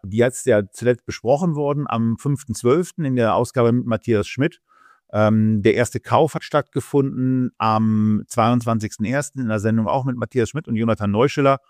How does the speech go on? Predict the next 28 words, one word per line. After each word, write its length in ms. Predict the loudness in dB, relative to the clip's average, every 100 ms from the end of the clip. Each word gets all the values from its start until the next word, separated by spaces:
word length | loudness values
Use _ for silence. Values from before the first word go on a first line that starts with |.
| _ -20 _ _ 0
äh, 280 | 2 4
damals 580 | 4 2 4 2 0 -6
zu 260 | -4 -2 0
vierundzwanzig 1000 | -2 0 2 2 0 0 0 0 -6 -6
siebzig 680 | -4 -6 -4 0 0 -2 -2
und 440 | 0 0 -4 -8 -16 -10
das 180 | -8 -6
hat 120 | -6
sich 220 | -4 -4
bisher 560 | -2 -4 2 4 6 2 _ _ _ -4
ganz 220 | -4 -2
gut 180 | -6 -4
entwickelt, 600 | -2 -2 2 4 2 -2
trotz 600 | -4 -2 -2 -4 -12 -8 0
der, 600 | 2 4 4 2 0 -8 -8
ähm, 360 | -4 -4 -6 -8
mitunter 720 | -6 -6 -2 -2 2 0 0
zu 300 | -6 -4 -2
erduldenden 640 | -2 0 2 2 2 0
Rückschläge, 640 | 0 -2 -4 0 2 2 -2 _ -20 _
über 160 | -2 2
die 120 | 2
ich 100 | 2
auch 120 | 2
mit 140 | 0 0
Matthias 480 | -4 -2 0 0
gesprochen 400 | -4 -6 0 0
habe 180 | 2 -2